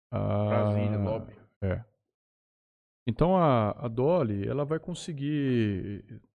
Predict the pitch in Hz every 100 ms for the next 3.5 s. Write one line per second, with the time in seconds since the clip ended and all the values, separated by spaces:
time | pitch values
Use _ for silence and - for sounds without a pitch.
0 | _ 180 196 - 156 117 - 123 104 120
1 | 127 113 107 104 - 117 104 95 95 123
2 | 123 104 113 117 - 101 95 110 127 110
3 | 95 117 120 95 82